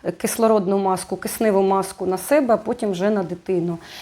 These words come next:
Я рекомендувала цій матусі спочатку, е, владнати в себе цей, ми проговорили ці свої емоції, про-, пропрацювати, а потім вже розповідати дитині у казковій формі, тому що це була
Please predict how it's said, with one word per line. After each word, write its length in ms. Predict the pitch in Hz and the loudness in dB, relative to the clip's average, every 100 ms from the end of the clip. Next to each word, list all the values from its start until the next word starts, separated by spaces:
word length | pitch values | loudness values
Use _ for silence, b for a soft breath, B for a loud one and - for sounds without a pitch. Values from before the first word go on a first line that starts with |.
| B B | B B
Я 160 | 247 | 4
рекомендувала 760 | 240 220 208 202 190 208 190 180 | 4 2 0 0 2 4 4 0
цій 480 | 180 214 202 185 190 | -4 -2 2 2 0
матусі 580 | 190 202 208 185 - 175 | -4 -4 -6 -6 -4 -4
спочатку, 880 | - 202 - 208 180 - 190 175 180 | -4 -6 2 2 2 -2 0 0 0
е, 40 | 180 | -2
владнати 720 | 170 165 185 202 214 196 196 | -2 0 0 2 2 2 0
в 60 | 180 | -2
себе 400 | - 208 175 208 | 0 0 2 -2
цей, 320 | - 247 254 | 0 0 0
ми 140 | 262 214 | 0 -4
проговорили 680 | 214 196 196 175 180 175 196 | -2 -2 0 0 2 2 0
ці 160 | - | -2
свої 340 | 233 226 190 202 | -6 0 2 2
емоції, 540 | 220 233 233 - 247 | 2 2 0 -4 -4
про-, 300 | 220 226 220 | -4 -2 -2
пропрацювати, 800 | 220 208 214 214 - 208 202 196 | -2 -6 -4 -6 -4 -2 0 -2
а 20 | |
потім 340 | 185 254 262 202 | -4 -4 -2 -2
вже 200 | 170 214 | 0 -2
розповідати 720 | 214 - 175 170 185 190 190 | -2 -4 -4 0 2 0 0
дитині 480 | 170 175 233 262 240 | -4 -4 -2 0 0
у 120 | - | -4
казковій 500 | - - - 202 202 | -8 -8 -4 0 -2
формі, 400 | - 185 160 165 | -2 -4 -2 -4
тому 240 | - 185 | -4 -4
що 160 | 202 185 | -4 -6
це 220 | - 262 | 2 2
була 340 | 208 185 180 | 2 0 0